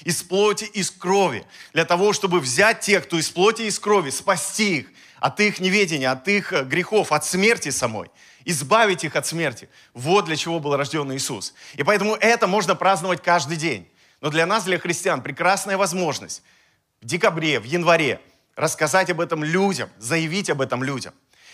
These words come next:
И смотрите, что интересно. Несмотря на то, что Иисус родился в простой семье, в небольшом городе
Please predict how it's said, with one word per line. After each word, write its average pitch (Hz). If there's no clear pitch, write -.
И 170
смотрите, 214
что 175
интересно. 180
Несмотря 170
на 226
то, 156
что 156
Иисус 165
родился 151
в -
простой 147
семье, 165
в 110
небольшом 135
городе 131